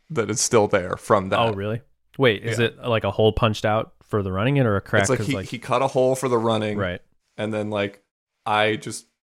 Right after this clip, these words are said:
Speaker 1: put the piece of drywall back in.
Speaker 2: Oh my gosh.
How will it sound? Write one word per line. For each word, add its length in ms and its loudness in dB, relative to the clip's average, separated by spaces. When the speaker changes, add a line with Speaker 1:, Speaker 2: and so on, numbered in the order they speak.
Speaker 1:
put 200 -6
the 80 -4
piece 260 -4
of 140 -4
drywall 520 2
back 300 2
in. 360 -8
Speaker 2:
Oh 120 -8
my 140 -10
gosh. 340 -12